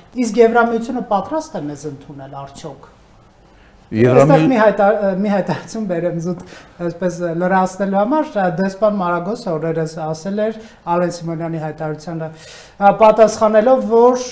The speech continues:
Speaker 1: ա, <clears throat> փաստորեն Հայաստանը արդեն եվրոպական ընտանիքի անդամ է, մշակույթի անդամ, Եվրախորհրդի անդամ, կիսում ենք նույն,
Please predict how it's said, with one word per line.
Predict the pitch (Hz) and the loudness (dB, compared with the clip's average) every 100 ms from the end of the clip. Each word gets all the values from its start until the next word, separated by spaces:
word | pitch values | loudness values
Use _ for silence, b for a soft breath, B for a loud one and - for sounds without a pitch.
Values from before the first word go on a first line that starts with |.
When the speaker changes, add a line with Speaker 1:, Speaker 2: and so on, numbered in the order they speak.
| 202 | -2
Speaker 1:
ա, | 190 190 190 - 196 | 0 0 -4 -2 0
<clears throat> | 196 180 165 190 | 0 -2 -2 -2
փաստորեն | 185 - 196 233 240 - - _ _ _ _ - | -2 -2 0 0 -2 -10 -20 _ _ _ _ 4
Հայաստանը | 208 208 208 233 | 8 8 6 2
արդեն | 226 180 196 196 | 2 0 0 -4
եվրոպական | 165 160 160 160 180 175 | -4 -6 -6 -8 -8 -8
ընտանիքի | 156 156 151 151 180 | -8 -8 -8 -8 -10
անդամ | 160 151 165 | -10 -8 -8
է, | 160 | -6
մշակույթի | 156 156 160 151 143 202 | -8 -8 -10 -8 -10 -8
անդամ, | 196 190 180 | -6 -6 -8
Եվրախորհրդի | 170 156 160 156 170 156 170 | -8 -6 -8 -8 -8 -8 -8
անդամ, | 165 151 190 | -8 -6 -8
կիսում | 185 170 165 165 | -8 -12 -10 -8
ենք | 151 | -8
նույն, | 151 170 | -8 -8